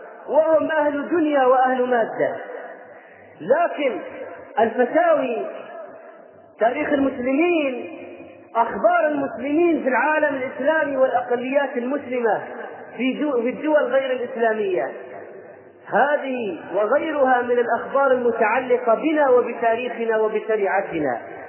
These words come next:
يجب أن نرجع فيها إلى الثقات، لا نأخذ من الكفر والفسقة، وأن نتحرى عند الإشاعات.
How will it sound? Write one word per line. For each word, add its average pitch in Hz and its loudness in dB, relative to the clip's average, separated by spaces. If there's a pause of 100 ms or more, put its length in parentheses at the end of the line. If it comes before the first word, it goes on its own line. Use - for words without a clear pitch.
(140)
يجب 233 4
أن 220 -2
نرجع 220 0
فيها 220 -2
إلى 190 -4
الثقات، 160 -6 (640)
لا 302 2
نأخذ 269 2
من 254 0
الكفر 233 2
والفسقة، 180 0 (880)
وأن 254 4
نتحرى 294 2
عند 277 -2
الإشاعات. 214 0